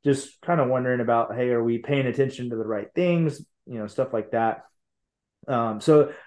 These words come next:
uh, one thing that kind of got me thinking, I was really curious, you know, we, we talk about it a lot, um, you know, when you're going through their process, like, what you're committing to, right? You know, is it, is it the program? Is it the coach? Is it this, the town?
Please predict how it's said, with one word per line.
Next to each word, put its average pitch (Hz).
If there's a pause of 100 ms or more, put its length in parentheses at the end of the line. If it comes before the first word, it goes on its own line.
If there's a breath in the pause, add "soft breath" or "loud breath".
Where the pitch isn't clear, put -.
(160 loud breath)
uh, 160
one 202
thing 202
that 147
kind 147
of 120
got 135
me 131
thinking, 131 (160)
I 180
was 180
really 160
curious, 139 (140)
you 131
know, 120
we, 120 (380 soft breath)
we 131
talk 185
about 123
it 117
a 113
lot, 117 (180)
um, 110 (100)
you 131
know, 110 (120)
when 131
you're 123
going 131
through 139
their 120
process, 117
like, 110
what 147
you're 135
committing 110
to, - (180)
right? 113
You 123
know, 110
is 101
it, 120
is 113
it -
the 127
program? 131
Is 110
it 120
the 131
coach? 135
Is 110
it 117
this, - (220)
the 123
town? 131